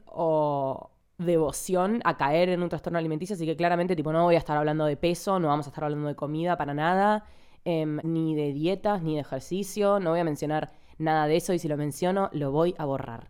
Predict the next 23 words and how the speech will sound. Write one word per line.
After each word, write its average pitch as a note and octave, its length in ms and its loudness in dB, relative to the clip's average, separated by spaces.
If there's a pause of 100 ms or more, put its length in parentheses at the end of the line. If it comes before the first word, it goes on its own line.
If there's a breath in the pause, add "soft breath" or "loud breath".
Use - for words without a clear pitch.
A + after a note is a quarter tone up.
(160)
<laughs> F#3 560 -6
porque D#3+ 240 -4
lo D3 60 -2
voy D3 100 -2
a D3+ 80 -2
chequear D3 320 -4
antes. C#3 420 -8 (1040)
Es D3+ 140 -8
un D3 140 -4
tema D#3 400 -2 (180)
súper D3+ 300 -2
delicado. B2 500 0 (640)
Em, D#3 720 0 (1160)
ay, F3 160 -4
ya E3+ 140 -8
siento E3+ 200 -4
que D#3 60 -4
me D3 80 -4
voy B2 100 -4
a C3 40 -4
largar G2+ 240 -2
a G#3+ 40 2
llorar. G3+ 360 -4